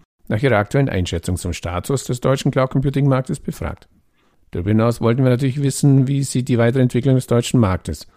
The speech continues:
und die Weiterentwicklung ihres eigenen Cloud-Computing-Business einschätzen. Zum zweiten Mal in Folge haben wir die Themen Auswirkungen der Corona-Krise auf das Cloud-Business in Deutschland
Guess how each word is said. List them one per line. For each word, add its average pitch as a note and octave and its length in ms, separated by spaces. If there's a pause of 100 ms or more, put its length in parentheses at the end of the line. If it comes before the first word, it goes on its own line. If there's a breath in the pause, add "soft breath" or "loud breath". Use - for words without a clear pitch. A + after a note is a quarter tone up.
und F#2+ 220
die F2+ 80
Weiterentwicklung G2 640
ihres B2 220
eigenen E2 320
Cloud-Computing-Business A#2+ 880
einschätzen. - 480 (960)
Zum A#2 320
zweiten G#2+ 320
Mal G2 160
in F2 100
Folge B2 440
haben C3 180
wir B2 80
die A#2 80
Themen A2+ 260
Auswirkungen G#2+ 560
der F2+ 120
Corona-Krise B2 800
auf C3 60
das - 200
Cloud-Business C3 500
in C#3 120
Deutschland B2+ 500